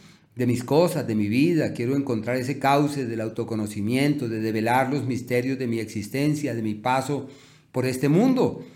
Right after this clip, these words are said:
Así que tenemos de nuestro lado esta próxima quincena como una temporada magnífica para tomar las riendas de lo importante. Es la época de sembrar las semillas, de establecer las bases,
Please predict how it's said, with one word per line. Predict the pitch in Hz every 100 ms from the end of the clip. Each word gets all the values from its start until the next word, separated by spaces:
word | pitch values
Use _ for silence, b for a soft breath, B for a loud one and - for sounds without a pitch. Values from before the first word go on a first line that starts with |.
| B B -
Así | 107 123
que | 123 160 160 165 -
tenemos | 135 135 160 165
de | 160
nuestro | 139 131 127
lado | 135 156
esta | 156 151
próxima | 156 151 160 151
quincena | 135 113 117 143 143 147
como | 127 117
una | 127 127 139 131 B B B _
temporada | 151 135 123 120 127 147
magnífica | 131 98 131 127 131 123
para | 120 113
tomar | 113 113 123
las | 127 127
riendas | 123 113 120
de | 117
lo | 110
importante. | 104 113 107 - 107 101 104 92 B B B
Es | 113 120
la | 131
época | 147 151 151 151 139
de | 131 127
sembrar | 117 117 120
las | 123
semillas, | 123 120 135 135 131
de | 120
establecer | 117 117 113 117 117
las | 117 107
bases, | 139 143 - 139 127